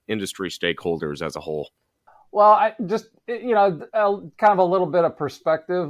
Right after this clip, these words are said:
Speaker 2: Lane. Uh, and obviously, you know, Holly's been part of, uh, she, she's been the <laughs> driver of Potato Expo since before it was Potato Expo.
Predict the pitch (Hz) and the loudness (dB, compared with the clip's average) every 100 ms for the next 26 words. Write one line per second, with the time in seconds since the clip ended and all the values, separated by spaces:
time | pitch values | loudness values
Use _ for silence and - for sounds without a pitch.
0 | 147 - 180 180 180 185 185 - 165 151 | -8 -6 -2 0 0 -4 -4 2 4 6
1 | 143 120 107 _ _ _ _ _ 123 127 | 4 -4 -16 _ _ _ _ _ -14 -2
2 | 165 151 165 165 160 - 139 139 127 175 | 0 4 4 2 -2 -6 -6 -2 6 6
3 | 180 131 117 131 123 117 107 _ _ _ | 6 0 -4 -4 -4 -8 -12 _ _ _
4 | _ _ _ _ 160 151 143 110 - _ | _ _ _ _ 4 4 2 -6 -14 _
5 | _ _ 151 131 120 117 110 - _ 147 | _ _ -8 -6 -4 -6 -10 -16 _ -18
6 | - 135 165 156 196 196 135 165 151 180 | -16 -14 -12 -8 -6 -4 -4 -4 -2 -2
7 | 170 175 151 - 143 160 165 143 143 135 | -4 -6 -8 -12 -10 -6 -4 -4 -6 -8
8 | - 147 139 131 156 147 - 147 - 185 | -10 -8 -8 -10 -12 -16 -14 -14 -8 -6
9 | 156 131 135 - 135 147 143 113 107 - | -6 -6 -10 -12 -12 -10 -8 -8 -8 -12
10 | 113 107 | -10 -10